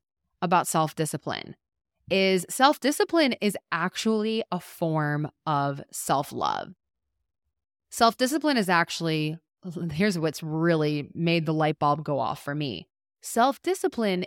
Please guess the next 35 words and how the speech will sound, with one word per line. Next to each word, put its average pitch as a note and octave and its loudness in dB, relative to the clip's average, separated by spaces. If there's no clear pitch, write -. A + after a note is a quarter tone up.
is D3+ 0
actually F3 0
loving E3+ 2
yourself D#3+ 0
in F3 0
the D#3+ 0
future. - -2
It's F#3+ -4
loving G3 2
a E3+ -6
future E3 -4
version D3 -2
of C#3 -6
yourself. - -8
So E3 2
again, F3+ 2
to F#3 -4
use F3 0
that E3 2
example D#3+ 0
of, D3+ -2
let's D3+ -2
say D#3 -2
that D3 -8
you D#3 -2
really D3+ -4
are, C#3 -6
you D3+ -6
know, C#2+ -6
your D#3 -6
goal E3 4
is D#3 0
you D3+ -2
wanna D3 -2
have C#3 -2